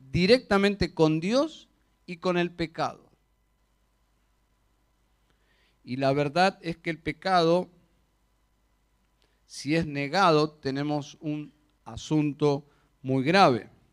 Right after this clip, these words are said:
La enseñanza sobre el pecado tiene que ser equilibrada. Todos estamos de acuerdo, porque si es una postura dura para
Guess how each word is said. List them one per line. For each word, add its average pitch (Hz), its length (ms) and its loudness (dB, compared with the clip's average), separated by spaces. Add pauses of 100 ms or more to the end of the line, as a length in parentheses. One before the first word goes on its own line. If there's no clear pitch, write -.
(1600)
La 127 140 -2
enseñanza 175 720 2
sobre 175 300 2
el 165 80 -2
pecado 175 720 2 (560)
tiene 180 300 0
que 170 100 -4
ser 170 380 2
equilibrada. 156 920 0 (100)
Todos 151 280 0
estamos 147 460 -2
de 139 80 -4
acuerdo, 170 760 4 (360)
porque 135 340 -2
si 156 200 0
es 175 220 -2
una 165 400 0
postura 170 1000 0
dura 214 720 2 (540)
para 143 580 2